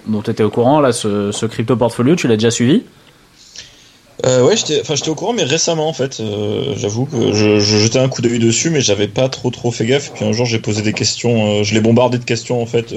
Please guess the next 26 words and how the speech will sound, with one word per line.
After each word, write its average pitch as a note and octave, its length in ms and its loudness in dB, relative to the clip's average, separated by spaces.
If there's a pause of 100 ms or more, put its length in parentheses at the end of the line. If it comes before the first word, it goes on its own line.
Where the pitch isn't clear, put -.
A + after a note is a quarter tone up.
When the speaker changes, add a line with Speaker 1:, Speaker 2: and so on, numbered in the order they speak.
Speaker 2:
Je A2 60 -8
lui G#2 80 -8
ai - 20 -8
dit, « G#2+ 80 -6
Bon, G#2+ 100 -2
vas-y, A2 240 -2
euh, F2+ 320 2
on G2+ 180 -2
prend G#2 180 -2
vingt A2+ 100 2
minutes, A#2 260 2
tu A#2+ 100 -6
m'expliques. » - 440 -4 (1080)
Et, G2+ 180 2
euh, G2+ 340 4
et G#2 60 4
j'ai, G#2 180 0
j'ai G#2 160 0
plus C#3 400 -8
compris B2+ 320 -2
la B2 100 4
value A2 400 2
que G#2+ 100 -4
ça G#2 160 -2
pouvait G2+ 260 -2
avoir. G#2+ 320 0